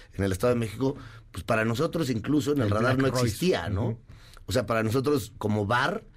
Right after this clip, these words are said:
Speaker 1: pues, no existía. Al final el lugar tenía una fachada de un restaurante, ¿no?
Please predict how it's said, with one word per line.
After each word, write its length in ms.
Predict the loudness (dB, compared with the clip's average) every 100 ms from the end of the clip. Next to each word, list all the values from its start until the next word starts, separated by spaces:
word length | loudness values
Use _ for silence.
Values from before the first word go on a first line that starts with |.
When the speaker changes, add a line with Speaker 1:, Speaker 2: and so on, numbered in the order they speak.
| -20 -10
Speaker 1:
pues, 140 | 0
no 80 | 2
existía. 440 | 2 -2 0 0 0
Al 120 | -4
final 320 | -4 -2 0
el 120 | 0
lugar 300 | -2 0 -2
tenía 180 | -2 0
una 120 | 0
fachada 400 | 0 -2 0 0
de 80 | 2
un 80 | 0
restaurante, 680 | -2 -2 0 0 0 -4
¿no? 220 | -6 -6